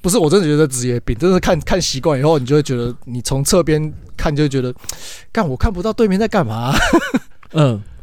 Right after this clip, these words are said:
Speaker 1: 对啊。那，呃，我觉得，嗯，日本，他说日本人，我们以往在看对日本人的那种想法，可能从棒球会比较多。那棒球的话，他们就是会比较，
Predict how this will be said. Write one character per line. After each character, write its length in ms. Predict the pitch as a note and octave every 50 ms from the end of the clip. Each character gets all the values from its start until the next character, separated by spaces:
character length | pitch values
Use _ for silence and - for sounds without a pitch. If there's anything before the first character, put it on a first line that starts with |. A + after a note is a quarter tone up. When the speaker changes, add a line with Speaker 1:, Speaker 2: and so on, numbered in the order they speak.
| - - -
Speaker 1:
对 100 | - B2
啊。 220 | A#2 G#2 G#2 G2+ - - - - - - - - - - - - - -
那， 540 | E3+ F3+ F#3 F3+ F3 E3 D#3+ D#3 D3+ D3 C#3 - - - - - - - - -
呃， 500 | F#3+ F#3 F#3+ F#3+ F3+ F3+ F3 F3 F3+ F3+ - - - - -
我 180 | - G3 G3+ G3
觉 160 | - G#3 G#3+
得， 320 | G#3+ A#3 A#3 A3+ A#3 A3 G#3 - - - - - - - - - - - - - - - - - - - -
嗯， 400 | - A#3 A3+ A3 G#3+ G#3 G3+ G3+ - - - -
日 140 | - D#4 C#4+
本， 320 | G3 - G#3 F3 D#3 D#3 E3 - - - -
他 100 | - A3
说 120 | B3 C#4
日 80 | C#4+ D4+
本 100 | A#3 G3
人， 240 | E3 D#3 D#3+ D#3+ - - - - - - - -
我 100 | - E3
们 160 | D#3+ E3+ F#3
以 100 | F#3+ G#3+
往 180 | C4 C4 G3 E3+
在 80 | F#3
看 360 | F#3 - - A3+ G3+ F3 E3 D3 - -
对 140 | A3 G#3+
日 120 | G#3 A3 G#3+
本 160 | D#3+ D#3 C#3+ C3+
人 100 | C3 C3
的 120 | C3 C3+
那 60 | C#3
种 140 | D3 D3+ F3
想 260 | - - C#3 B2+ C3
法， 220 | C3 C#3+ B2+ A#2 A2+
可 140 | - - B2
能 260 | B2+ B2+ C3+ D3+ A3+ - - - -
从 220 | - C#3+ C#3 C#3 C#3 -
棒 220 | - G3+ E3+ C#3+ C3
球 200 | - - A#2+ B2
会 100 | C3+ B2
比 100 | A#2+ A2
较 140 | A#2 A#2 A#2
多。 220 | - - A#2 A#2
那 100 | C#3 D#3
棒 220 | D#3 - G#3+ F#3+ F3
球 140 | - C3+
的 100 | C#3 C#3+
话， 240 | C#3+ D3+ E3 D#3+ D3+ - - - - - - - -
他 120 | - F3 F3+
们 100 | F3 E3+
就 100 | D3+ D#3+
是 120 | D3+ E3
会 100 | D#3 D#3+
比 140 | D3 C3+ C3
较， 540 | A#2 C#3+ C#3 C3+ C3+ C3 B2+ B2 B2 A#2+ A#2